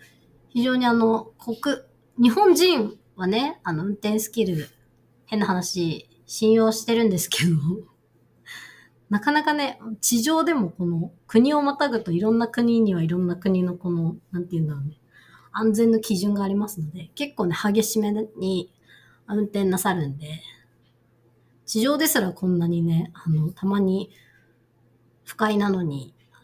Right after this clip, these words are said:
空中になって、まあ、グローバルな世界に身を置くんだとしたら、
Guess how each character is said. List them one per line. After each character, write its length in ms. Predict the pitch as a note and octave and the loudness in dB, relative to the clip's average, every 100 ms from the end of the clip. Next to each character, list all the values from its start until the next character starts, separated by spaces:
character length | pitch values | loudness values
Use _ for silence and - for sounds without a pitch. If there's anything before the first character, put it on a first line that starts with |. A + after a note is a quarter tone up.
| - - _ - | -20 -20 _ -12
空 200 | - B3+ | -4 -4
中 240 | B3+ C4 | -2 0
に 140 | B3+ B3+ | 0 2
な 140 | B3 | 0
っ 180 | B3 - | -2 -6
て、 260 | F#3+ E3 E3 | -6 -6 -6
ま 180 | F#3+ F3+ | -6 -4
あ、 40 | |
グ 160 | E3+ G3 | -2 2
ロ 200 | A#3 A3 | 2 2
ー 20 | |
バ 120 | G3+ | 2
ル 80 | F#3 | 0
な 120 | D#3+ | 0
世 160 | D#3 G#3+ | -2 -4
界 160 | E3 | 0
に 40 | E3+ | 2
身 160 | F3+ F#3 | 0 0
を 60 | |
置 120 | F#3 | -4
く 180 | - A3 | -4 0
ん 80 | G#3+ | 2
だ 120 | F3+ | 0
と 100 | F3+ | -4
し 100 | F3 | -8
た 120 | - | -6
ら、 260 | D#3+ D3 - | -4 -6 -10